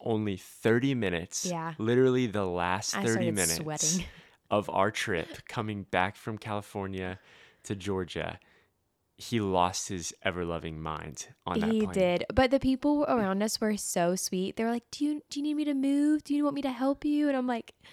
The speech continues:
Speaker 2: "Yes, help."
Speaker 1: I think,
Speaker 2: But
Speaker 1: I
Speaker 2: he,
Speaker 1: think
Speaker 2: he
Speaker 1: that
Speaker 2: did
Speaker 1: the
Speaker 2: good.
Speaker 1: listeners need to know how bad it was, though. I think that they need to understand that for eleven and a half hours, we had a peaceful babe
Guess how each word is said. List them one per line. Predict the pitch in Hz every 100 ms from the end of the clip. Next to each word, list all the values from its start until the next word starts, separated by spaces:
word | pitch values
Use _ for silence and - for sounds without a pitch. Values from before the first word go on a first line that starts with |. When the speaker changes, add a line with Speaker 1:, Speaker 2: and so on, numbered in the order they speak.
| - - 339 320
Speaker 2:
"Yes, | 320 339 320 -
help." | 320 330 349 359 320 - -
Speaker 1:
I | 123
think, | 156 175
Speaker 2:
But | 220 95 - -
Speaker 1:
I | 123
Speaker 2:
he, | 131
Speaker 1:
think | 165 175
Speaker 2:
he | 202
Speaker 1:
that | 196
Speaker 2:
did | 180
Speaker 1:
the |
Speaker 2:
good. | 110
Speaker 1:
listeners | 113 - 139 139 131 123
need | 117 -
to | 98
know | 98 95
how | 92 87
bad | 85 80 80
it | -
was, | 98 -
though. | - - - -
I | 117
think | 131 127
that | 120 104 -
they | 104
need | 107 -
to | 110 -
understand | 101 92 - 92 92 98
that | 90
for | - 101
eleven | 90 95 104 104
and | 98
a |
half | 92 101 -
hours, | 87 95 104 113 107
we | 101 101
had | 92 92 92 - - - _ _ _
a | 98
peaceful | - - 110 - - 101
babe | 92 87 82 98 113